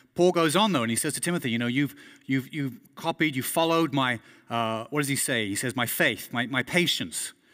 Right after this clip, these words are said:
He says, "You've, you've, you've followed my love and my steadfastness." These are, these are traits of the Christian life.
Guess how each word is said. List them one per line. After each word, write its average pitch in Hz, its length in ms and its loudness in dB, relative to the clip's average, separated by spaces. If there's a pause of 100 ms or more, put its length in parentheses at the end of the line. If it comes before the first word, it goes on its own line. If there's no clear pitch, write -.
(640)
He - 60 -10
says, 127 160 0
"You've, 131 160 -2
you've, 139 200 -6
you've 131 220 -4
followed 143 280 0
my 139 120 4
love 139 360 4
and 117 60 -2
my 120 80 2
steadfastness." 139 640 0
These 196 160 -2
are, 196 40 -2
these 208 200 -2
are 202 60 -2
traits - 540 -6
of 131 140 -10
the 127 80 -10
Christian 127 360 -4
life. 110 360 -8